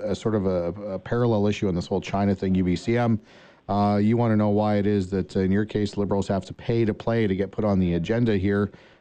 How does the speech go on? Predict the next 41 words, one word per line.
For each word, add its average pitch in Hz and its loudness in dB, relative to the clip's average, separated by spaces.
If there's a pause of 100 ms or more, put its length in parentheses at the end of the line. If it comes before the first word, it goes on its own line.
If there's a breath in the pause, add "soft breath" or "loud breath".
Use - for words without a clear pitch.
(120 loud breath)
Uh, 92 2
Mister 101 0
Singh 110 0
says, 95 0
uh, 104 2
"Well, 135 0
nothing 127 -2
wrong 127 2
with 104 0
that. 165 0
I 135 -2
mean, 123 2
we 123 2
gotta 120 0
be 120 0
as 104 -2
nonpartisan 113 0
as 110 0
possible, 131 0
and, 110 -2
you 107 -2
know, 117 2
you 117 0
guys 117 0
aren't 113 -4
really 117 -2
part 110 -2
of 110 2
our 110 0
main 117 2
agenda. 110 2
You 123 0
gotta 110 0
do 113 0
your 131 2
own 165 2
thing." 85 -2
What 98 0
do 113 0
you 120 0
think? 120 -2